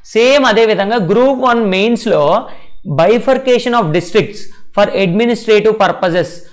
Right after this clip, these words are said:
వాటి యొక్క pros and cons, అంటే జిల్లాల విభజన పరిపాలనా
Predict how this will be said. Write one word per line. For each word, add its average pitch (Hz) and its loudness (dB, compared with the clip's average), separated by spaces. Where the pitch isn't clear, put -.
వాటి 190 0
యొక్క 214 -2
pros 202 2
and 185 -4
cons, 156 -2
అంటే 165 -2
జిల్లాల 233 2
విభజన 160 0
పరిపాలనా 240 2